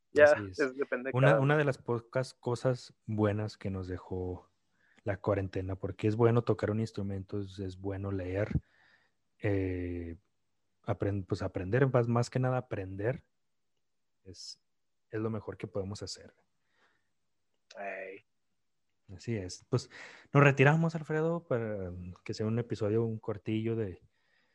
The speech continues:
Speaker 2: unos cuantos minutillos, el primer episodio del dos mil veintiuno, pues ahí para,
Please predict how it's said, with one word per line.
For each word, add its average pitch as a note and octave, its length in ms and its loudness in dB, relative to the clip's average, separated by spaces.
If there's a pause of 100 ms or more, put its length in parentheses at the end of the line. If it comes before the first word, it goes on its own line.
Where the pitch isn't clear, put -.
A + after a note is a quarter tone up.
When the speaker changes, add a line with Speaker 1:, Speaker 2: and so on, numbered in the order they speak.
(240)
Speaker 2:
unos G#2 220 -6
cuantos G#2+ 300 -6
minutillos, G#2 880 -4
el F#2 140 -6
primer F#2+ 240 -6
episodio F#2+ 440 -6
del F#2+ 180 -6
dos F2+ 180 -8
mil F#2+ 160 -4
veintiuno, C3+ 640 4
pues C3 220 -4
ahí C#3 120 4
para, C3 500 4